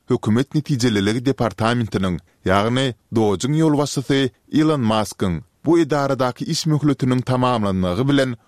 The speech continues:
onuň gaýtadan biznese dolanyp biljekdigini aýtdy. Trump'yň sözlerine görä, bu maýyň aýagynda, haçanda Musk'yň döwlet idarasyndaky iş möhleti tamamlanandan soň amala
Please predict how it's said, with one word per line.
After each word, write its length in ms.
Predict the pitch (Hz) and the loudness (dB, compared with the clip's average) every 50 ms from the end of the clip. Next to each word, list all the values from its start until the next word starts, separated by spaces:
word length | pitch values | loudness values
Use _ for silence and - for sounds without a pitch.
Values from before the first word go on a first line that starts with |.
| _ _ - | _ _ -4
onuň 280 | - 107 110 123 143 143 123 | -2 0 2 2 0 0 0
gaýtadan 520 | 147 147 131 - 127 117 110 120 120 120 107 _ _ _ - | 0 0 0 0 -2 0 0 0 0 -2 -4 _ _ _ -4
biznese 540 | 113 135 165 165 143 156 143 - 147 120 117 | 0 0 0 2 2 0 0 0 -2 0 0
dolanyp 380 | 135 127 110 101 110 117 - | 0 2 0 0 -2 -4 -2
biljekdigini 560 | - 143 123 117 147 143 - - 156 156 143 123 | -2 -2 0 0 -2 -2 0 0 2 2 2 2
aýtdy. 680 | 85 87 98 - _ _ - 113 107 107 107 104 85 82 _ _ _ _ _ | 0 0 -2 -4 _ _ -2 0 2 2 0 -2 -4 -6 _ _ _ _ _
Trump'yň 420 | - - 113 107 104 101 101 156 165 | -2 0 0 2 0 0 -2 -2 0
sözlerine 540 | - 185 175 151 139 139 113 98 92 92 98 104 | 0 0 0 2 2 0 2 2 0 0 2 2
görä, 320 | 113 117 127 127 127 120 - _ _ _ - | 2 2 2 2 0 -2 -4 _ _ _ -2
bu 160 | 135 160 139 113 113 | 0 2 2 2 2
maýyň 300 | 110 104 95 101 120 127 127 | 2 2 0 0 -2 -2 0
aýagynda, 600 | 127 120 110 98 101 95 92 87 95 92 85 73 - _ _ _ _ | 0 0 0 0 0 -2 -2 0 0 -2 -2 -4 -6 _ _ _ _
haçanda 420 | - 104 104 - 135 143 151 143 156 139 139 | -4 -4 -2 0 0 0 0 0 0 0 2
Musk'yň 480 | 135 131 131 120 - - 131 131 131 113 - _ _ - - | 0 0 0 -2 -4 -2 0 0 0 -2 -4 _ _ -2 0
döwlet 320 | 113 107 104 123 - - | 0 2 2 0 0 0
idarasyndaky 840 | 151 135 151 151 143 139 135 - - 131 123 123 120 117 - - | -2 0 0 0 -2 -2 -4 -4 -4 -2 0 0 0 -2 -4 -6
iş 220 | - 165 160 - 160 | -4 -4 -2 0 0
möhleti 420 | 147 139 120 120 113 110 - - | 0 0 0 0 -2 -2 -2 -4
tamamlanandan 840 | - 143 131 127 123 123 123 113 104 98 95 95 95 98 104 139 151 139 - | -4 -2 0 2 2 2 0 0 0 0 0 0 0 0 0 0 0 0 0
soň 180 | 147 147 143 - | -2 -2 -2 -2
amala 400 | - 139 139 139 135 139 143 | -2 0 0 0 0 0 0